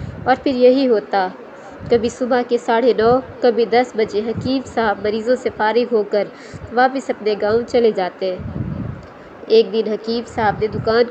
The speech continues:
کھولی۔ رقم کا حساب کے لیے چٹ کھولی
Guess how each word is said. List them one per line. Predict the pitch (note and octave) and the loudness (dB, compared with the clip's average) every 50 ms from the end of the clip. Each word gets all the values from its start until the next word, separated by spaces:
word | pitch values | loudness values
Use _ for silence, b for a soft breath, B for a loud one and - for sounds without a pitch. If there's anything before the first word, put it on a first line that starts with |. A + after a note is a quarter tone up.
| - - | -2 -2
کھولی۔ | G#3+ G#3 G#3 F#3+ G3 F3 E3+ - - - - - - - - - - | -2 -2 0 -2 -4 -4 -6 -8 -12 -18 -20 -20 -18 -18 -18 -10 -4
رقم | A3 A#3 C#4+ - D4+ C4+ - | -2 -2 0 -2 -4 -4 -2
کا | A#3+ | -2
حساب | B3+ B3+ A#3+ - - A#3 A#3 B3 - - - | -2 -2 -4 -2 0 2 2 2 0 2 2
کے | A#3 G#3 | 2 2
لیے | G3 G#3+ A3 A#3+ A#3 - | 4 4 2 2 2 0
چٹ | - C4+ C4 - - - | -4 -6 -6 -6 -2 0
کھولی | C4 A3 G3+ G#3 G#3+ A#3 B3 | 0 2 2 0 -2 -2 -4